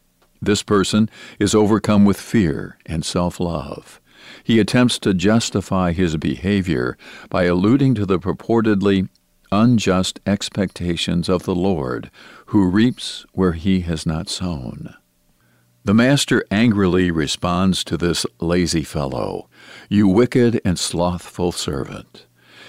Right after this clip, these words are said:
He had disregarded an essential truth. That man was created to know, love, and serve God in this life. Then he is to see him and possess him in heaven.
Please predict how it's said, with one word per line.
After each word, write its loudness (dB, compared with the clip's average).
He 2
had 2
disregarded 0
an 4
essential 0
truth. -6
That 0
man -2
was -6
created -2
to -2
know, 0
love, 2
and 0
serve 2
God 0
in 4
this 0
life. -12
Then 2
he 4
is 2
to -8
see 0
him 0
and -4
possess -4
him -4
in -4
heaven. -8